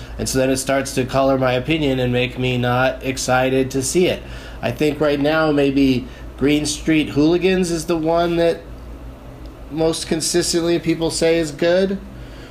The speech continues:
But, uh, yeah, it's, uh,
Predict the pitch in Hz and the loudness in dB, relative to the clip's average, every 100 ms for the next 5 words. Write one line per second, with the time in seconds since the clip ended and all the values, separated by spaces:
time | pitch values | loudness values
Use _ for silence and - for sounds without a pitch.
0 | - - - 131 135 131 - 139 135 135 | -18 -18 -2 0 2 0 0 2 4 4
1 | 135 139 139 131 - - - - - - | 4 2 2 -2 -12 -16 -14 -12 -12 -12
2 | - - 147 170 117 104 120 - - 127 | -12 -4 0 2 2 0 -4 -4 -2 0
3 | 123 123 123 117 117 - 104 | 2 0 0 -2 -4 -4 -6